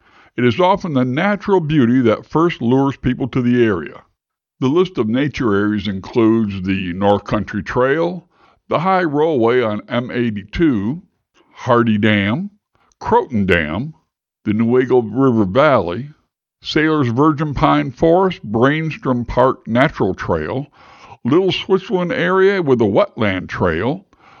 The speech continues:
Loda Lake Wildflower Sanctuary, the Coolbaugh Prairie Nature Sanctuary, Mini Waterfowl Sanctuary, Hungerford Lake, the M twenty Motorsport and M C C T Trailhead,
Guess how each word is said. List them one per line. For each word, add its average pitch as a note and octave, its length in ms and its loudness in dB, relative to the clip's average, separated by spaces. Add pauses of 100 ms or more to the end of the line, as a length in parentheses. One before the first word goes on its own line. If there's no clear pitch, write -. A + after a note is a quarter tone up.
(120)
Loda B2+ 340 4
Lake C3+ 260 2
Wildflower G#2+ 760 2
Sanctuary, F#2+ 800 0
the A2+ 100 2
Coolbaugh D#3 640 0
Prairie C#3+ 440 -2
Nature A#2+ 500 0
Sanctuary, G2 840 -2 (560)
Mini F#3+ 280 -2
Waterfowl D#3+ 760 0
Sanctuary, E3 800 -2
Hungerford D#3 680 -2
Lake, D#3 460 0 (160)
the B2 140 0 (120)
M F3+ 280 0
twenty E3 360 -2
Motorsport D#3 800 0
and A#2 220 -4
M D#3+ 240 0
C D#3 320 -2
C D#3 380 -4 (180)
T D#3+ 380 2
Trailhead, D3 720 2